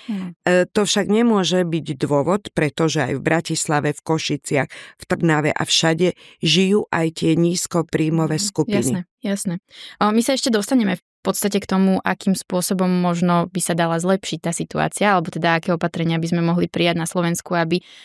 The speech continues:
Speaker 1: aby to nebolo takéto a aby sa vlastne ako keby nestrácal ten rozdiel medzi poskytovateľmi súkromnými, súkromnou starostlivosťou a medzi touto ambulantnou, teda, ktorú spomíname.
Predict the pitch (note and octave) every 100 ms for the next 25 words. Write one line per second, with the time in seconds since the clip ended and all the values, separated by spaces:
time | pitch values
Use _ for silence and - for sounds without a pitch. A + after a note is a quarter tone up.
0 | - F3 F3 F#3 F#3 F3+ F#3 E3 E3+ E3+
1 | E3+ - G#3 A3+ F3 E3 F3 - E3+ F3
2 | - F3+ E3+ F3+ - E3+ F3 - _ _
3 | G3 F3+ - G#3 G3 - F3+ F3+ F#3 F3+
4 | F#3 F3+ F3+ F3 E3+ E3+ E3+ E3+ E3+ -
5 | F3 - - F3+ F3 F3+ F3 - E3+ F#3
6 | F3 F3 F3+ F#3 A#3 A#3+ F3+ - F#3 F3+
7 | F3 F#3 F3+ - F3+ F#3 - F#3+ F#3 E3+
8 | F3 F3 F3 F3+ E3 E3+ F3 E3+ F3 E3+
9 | E3+ - F3 F3 - E3+ E3+ E3+ E3+ G#3+